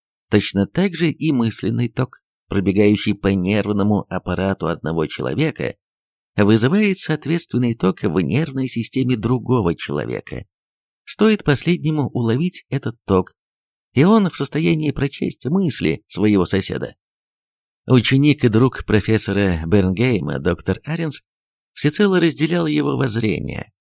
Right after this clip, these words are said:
и, обдумывая теорию своего учителя, напал на остроумную мысль. «Раз чтение мыслей, — рассуждал он, —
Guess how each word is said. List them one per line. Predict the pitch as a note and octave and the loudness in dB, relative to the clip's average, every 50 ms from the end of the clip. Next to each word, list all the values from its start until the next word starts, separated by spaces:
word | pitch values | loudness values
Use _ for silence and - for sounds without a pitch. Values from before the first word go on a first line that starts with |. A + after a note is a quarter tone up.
| _ - | _ -2
и, | - F#3+ | 0 0
обдумывая | G#3 - - - - F2+ A#2+ D3 D3 D#3+ C#3+ G#2 | 0 0 0 0 0 0 2 2 2 4 4 2
теорию | E2+ - - E2 C2 D2+ G#2+ C3 C3+ G#2 | 2 0 -4 -2 0 0 0 0 0 -2
своего | - - F2 F2 E2+ E2+ F2 F#2+ F2+ - | -2 -2 0 0 2 2 2 0 0 0
учителя, | - C3 - - G#3+ - A3 G3 G3 E3+ _ _ _ _ _ _ - | -4 -4 -2 -2 0 0 0 0 0 -2 _ _ _ _ _ _ -2
напал | A2 A2+ A#2 A#2 - - G3+ G#3+ G#3 F3+ | 0 2 2 0 0 0 0 0 0 -2
на | E3 D#3+ D3+ | -2 -4 -6
остроумную | C3 - - A#2+ C#3+ D#3 D#3 D3 C#3+ C#3 B2+ A#2+ | -8 -8 -8 -6 -6 -6 -6 -4 -4 -4 -2 0
мысль. | G#2+ G2+ G2+ - G#2 G#2 F#2+ _ _ _ _ _ _ _ _ _ _ _ _ - | 0 0 0 0 0 -2 -2 _ _ _ _ _ _ _ _ _ _ _ _ -2
«Раз | G2+ G2 F#2+ G2 A2+ C3 - - - _ _ _ | 0 2 2 2 2 0 -2 -6 -12 _ _ _
чтение | - - - - - - B2 C#3 C3+ A#2+ B2+ C#3 | -10 -10 -10 -4 2 4 4 4 4 2 2 2
мыслей, — | C3 A2+ G#2+ G2 - - - - D3+ - _ _ - | 2 2 0 0 -2 -4 -4 -4 -4 -6 _ _ -4
рассуждал | - A#2 A#2+ - - B2+ A#2 A2+ G#2 B2+ B2 A#2+ | -4 -4 -2 -2 -2 -2 0 0 0 0 2 2
он, — | B2+ B2+ A#2+ A#2 | 2 2 0 -2